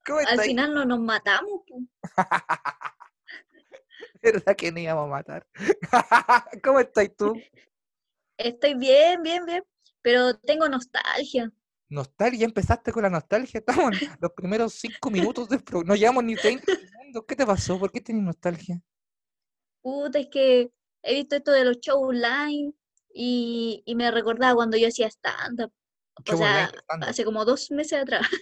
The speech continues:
Speaker 2: <laughs>
Speaker 1: <laughs> ¿Y te gust-, y qué te... pero por qué nostalgia? ¿Tenés ganas de volver a los escenarios?
Speaker 2: Sí, pues quiero volver a los escenarios, eh, tener ese feedback con la gente, huevear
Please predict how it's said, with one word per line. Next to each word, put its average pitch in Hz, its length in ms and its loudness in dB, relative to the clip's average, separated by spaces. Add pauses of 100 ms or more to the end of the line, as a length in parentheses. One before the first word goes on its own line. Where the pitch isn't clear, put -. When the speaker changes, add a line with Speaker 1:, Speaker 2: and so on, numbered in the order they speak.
(140)
Speaker 2:
<laughs> - 0 -
Speaker 1:
<laughs> - 1120 4
¿Y 196 80 -2
te 196 80 6
gust-, 180 200 2 (300)
y 165 80 -12
qué 220 120 0
te... 214 100 0
pero 202 160 2
por 202 100 0
qué 240 100 -4
nostalgia? 226 440 0
¿Tenés 202 200 -2
ganas 196 180 2
de 180 80 0
volver 180 160 0
a 185 40 4
los 185 80 -2
escenarios? 151 380 -8 (840)
Speaker 2:
Sí, 262 360 -4
pues 277 100 -2
quiero 269 200 4
volver 240 240 4
a 247 60 4
los 233 140 0
escenarios, 233 920 0 (380)
eh, - 80 -12
tener 247 260 2
ese 240 200 0
feedback 240 440 -2
con 214 160 0
la - 100 -4
gente, 240 920 0 (120)
huevear 220 340 0